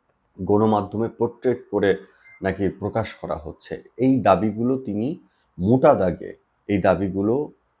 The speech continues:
আহ, তিনি করেছেন এবং তিনি এও বলেছেন যারা অর্থ সম্পদের মালিক হয়েছে অবৈধ বা দুর্নীতির মাধ্যমে, তাদেরকে, আহ, খতিয়ে দেখতে এবং কারা কারা এর সঙ্গে সম্পৃক্ত, সেটাও খতিয়ে দেখার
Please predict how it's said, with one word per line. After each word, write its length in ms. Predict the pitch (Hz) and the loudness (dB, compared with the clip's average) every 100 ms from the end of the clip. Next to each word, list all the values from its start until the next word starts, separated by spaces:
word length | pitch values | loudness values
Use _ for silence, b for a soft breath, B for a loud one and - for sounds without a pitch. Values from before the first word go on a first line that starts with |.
| _ - | _ -2
আহ, 220 | 85 82 - | -2 -2 -2
তিনি 220 | 113 101 | -2 -2
করেছেন 460 | 85 85 80 - 80 | -4 -6 -8 -8 -6
এবং 220 | 87 90 | -4 -6
তিনি 260 | 92 101 | -4 0
এও 180 | 101 120 | 2 2
বলেছেন 480 | 123 127 131 160 147 | 2 -2 -2 -6 -4
যারা 540 | 101 90 98 113 - _ _ _ - | -2 2 2 2 -2 _ _ _ -2
অর্থ 420 | 92 95 - - 120 117 - - | 2 2 -2 -2 2 2 0 -6
সম্পদের 540 | - 92 92 101 104 | -8 -6 -4 -2 -2
মালিক 480 | 92 82 87 101 - | -2 -2 -2 -2 -4
হয়েছে 260 | 110 - 101 | -4 -4 -6
অবৈধ 400 | 90 92 92 101 | -2 -2 -2 -4
বা 240 | 98 90 | -2 -2
দুর্নীতির 500 | 82 90 90 95 92 | -2 -4 -4 -6 -4
মাধ্যমে, 460 | 92 85 85 107 135 | -4 -6 -10 -12 -6
তাদেরকে, 680 | - 95 104 - - 95 101 - _ _ _ _ - | 0 0 0 -6 -8 -6 -6 -12 _ _ _ _ 2
আহ, 380 | 90 90 85 - - _ | 4 4 0 -8 -20 _
খতিয়ে 420 | - 98 110 117 | -4 -4 0 0
দেখতে 480 | 107 117 _ 156 185 _ _ _ _ | 2 -2 _ -8 -8 _ _ _ _
এবং 280 | - 110 110 | -6 -4 -2
কারা 240 | 113 104 139 | 2 4 4
কারা 220 | 147 139 | 2 0
এর 80 | 131 | 0
সঙ্গে 300 | - 110 110 | -4 -8 -8
সম্পৃক্ত, 600 | - 87 - 110 - 147 | -6 -6 -6 -10 -8 -10
সেটাও 360 | 147 104 90 | -10 -8 -8
খতিয়ে 380 | 87 92 92 78 | -8 -12 -14 -12
দেখার 320 | 82 82 - | -8 -8 -10